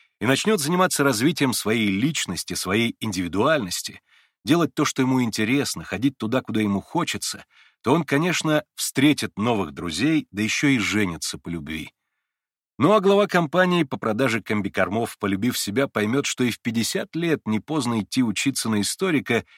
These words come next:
и реализоваться в том деле, к которому лежит душа.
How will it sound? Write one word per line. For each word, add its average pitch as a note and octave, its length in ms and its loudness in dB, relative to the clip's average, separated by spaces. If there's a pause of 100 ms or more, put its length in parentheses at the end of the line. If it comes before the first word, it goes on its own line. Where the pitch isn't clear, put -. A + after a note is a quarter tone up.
(200)
и F#3 120 0
реализоваться F3+ 680 0
в - 60 -6
том A2+ 280 0
деле, E3 300 0
к - 80 -20
которому A#2+ 460 -2
лежит E2+ 320 -4
душа. - 400 -6